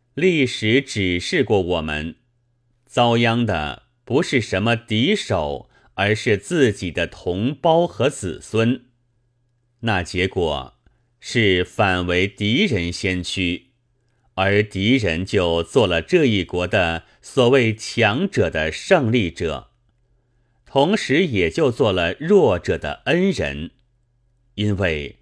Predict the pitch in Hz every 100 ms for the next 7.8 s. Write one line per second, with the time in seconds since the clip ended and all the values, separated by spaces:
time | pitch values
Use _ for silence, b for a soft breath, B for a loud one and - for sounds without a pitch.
0 | _ _ _ _ - 156 117 107 110 113
1 | - 214 220 151 85 80 120 85 - 101
2 | 110 - 76 90 101 120 120 156 135 87
3 | 76 71 _ _ _ _ _ _ _ _
4 | _ _ - 110 98 90 87 - 202 175
5 | 123 104 - 101 92 92 165 180 120 90
6 | - 104 82 78 76 139 147 87 73 -
7 | 113 117 120 - 78 85 -